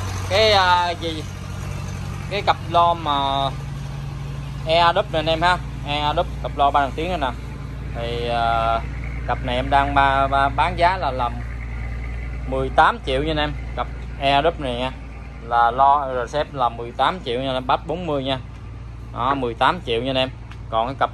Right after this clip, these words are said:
này thì, à, thằng E, thằng Gamsa A ba trăm, à, là mười sáu triệu nha anh em, mười sáu triệu nha. Cái lo này rẻ, lúc trước bán tới mười bảy triệu nha anh em. Giờ là, giờ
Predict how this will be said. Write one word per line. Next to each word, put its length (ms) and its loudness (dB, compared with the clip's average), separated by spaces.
này 280 -4
thì, 240 -4
à, 240 2
thằng 340 -8
E, 380 2
thằng 280 -6
Gamsa 340 4
A 180 0
ba 120 2
trăm, 280 2
à, 200 4
là 100 2
mười 260 -2
sáu 360 4
triệu 160 2
nha 60 0
anh 80 0
em, 180 0
mười 160 -6
sáu 300 0
triệu 160 -4
nha. 180 -6
Cái 200 -6
lo 180 0
này 180 -6
rẻ, 240 -2
lúc 140 -8
trước 180 -8
bán 160 -2
tới 140 -6
mười 100 -8
bảy 180 -4
triệu 180 -8
nha 60 -6
anh 80 -6
em. 120 -4
Giờ 280 0
là, 160 -4
giờ 340 -4